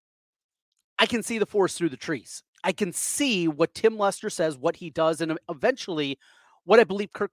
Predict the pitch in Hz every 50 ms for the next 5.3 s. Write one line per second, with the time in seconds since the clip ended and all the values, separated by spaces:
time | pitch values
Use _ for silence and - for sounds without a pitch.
0 | - - 190 190 185 - 175 147 120 117 160 190 208 196 160 - - 143 113 170
1 | 233 247 202 151 143 - _ _ _ _ _ _ _ _ _ _ _ _ - 220
2 | 196 262 - - 262 214 - 180 175 202 208 - - 214 208 202 - - - -
3 | - _ _ _ _ _ - 226 220 202 202 233 254 202 156 143 160 170 _ _
4 | _ _ _ - 127 170 156 151 - - 185 165 143 160 165 156 147 180 196 151
5 | 104 95 123 156 175 -